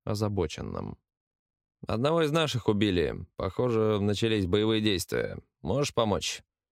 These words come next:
"Конечно. А чем?" "Живой силой. Аннигилятор с собой?" "Не расстаюсь ни на минуту".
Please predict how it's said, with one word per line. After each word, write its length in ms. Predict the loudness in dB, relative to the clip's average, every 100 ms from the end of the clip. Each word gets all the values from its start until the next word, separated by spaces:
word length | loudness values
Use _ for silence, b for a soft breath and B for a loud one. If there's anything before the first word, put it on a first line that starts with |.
| _ _ _ _ _
"Конечно. 540 | -4 0 0 -2 -6
А 60 | -6
чем?" 320 | 0 0 0 -10 _ _ _ _ _ _ _ _
"Живой 380 | -2 2 4 4
силой. 560 | 2 4 4 2 0 -10 _ -6
Аннигилятор 640 | -2 0 2 2 2 0
с 40 |
собой?" 320 | 2 2 0 -2 _ _ _ _ -6
"Не 220 | 0 0
расстаюсь 480 | 0 0 0 2 0
ни 60 |
на 100 | 0
минуту". 420 | 2 2 2 0